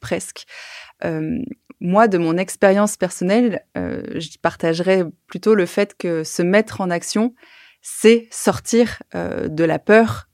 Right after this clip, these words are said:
euh, du, du petit lapin qui est dans les phares et qui est conté-, complètement tétanisé. En fait, si, euh, demain, il, il comprend que c'est une voiture qui arrive, il sa-, il va savoir réagir. Donc, euh,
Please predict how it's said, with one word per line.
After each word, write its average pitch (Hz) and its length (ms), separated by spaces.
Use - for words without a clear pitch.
euh, 156 580
du, 165 400
du 180 120
petit 214 200
lapin 202 340
qui - 240
est 180 80
dans 185 160
les 185 140
phares 214 260
et 170 100
qui 175 220
est 170 80
conté-, 190 260
complètement 196 540
tétanisé. 185 640
En 170 120
fait, 185 240
si, 180 360
euh, 147 80
demain, 165 380
il, - 220
il 160 120
comprend 196 400
que 185 100
c'est - 160
une 156 100
voiture 175 380
qui - 160
arrive, 175 260
il 170 60
sa-, 160 220
il 165 80
va 160 100
savoir 170 340
réagir. 165 640
Donc, 175 360
euh, 160 480